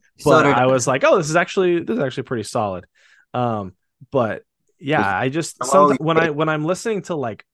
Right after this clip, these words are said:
Speaker 2: Ursula, right, when I'm, when we were listening, and her voice is so, like, it's so pitch perfect for that character that,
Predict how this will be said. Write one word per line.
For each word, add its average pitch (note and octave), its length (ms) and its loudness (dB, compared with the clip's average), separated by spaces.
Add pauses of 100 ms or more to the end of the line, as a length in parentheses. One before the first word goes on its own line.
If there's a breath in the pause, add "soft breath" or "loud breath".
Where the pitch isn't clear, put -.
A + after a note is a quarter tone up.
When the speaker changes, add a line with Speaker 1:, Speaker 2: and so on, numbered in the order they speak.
Speaker 2:
Ursula, G#2 560 -12 (300)
right, G2 300 -4
when G#2 140 -6
I'm, F#2 280 -8 (260)
when A#2 160 -6
we G#2 60 -2
were F#2+ 160 -2
listening, G2 460 -6 (440 soft breath)
and C3 200 -2
her - 260 0
voice A#2 420 2
is A#2+ 120 -4
so, B2+ 680 -2 (540)
like, G2 360 -6
it's - 220 -6
so E3+ 240 -2
pitch - 360 -8
perfect G2+ 480 -6
for G2 260 -6
that F2 260 -6
character F2 640 -6 (800)
that, A#2 460 0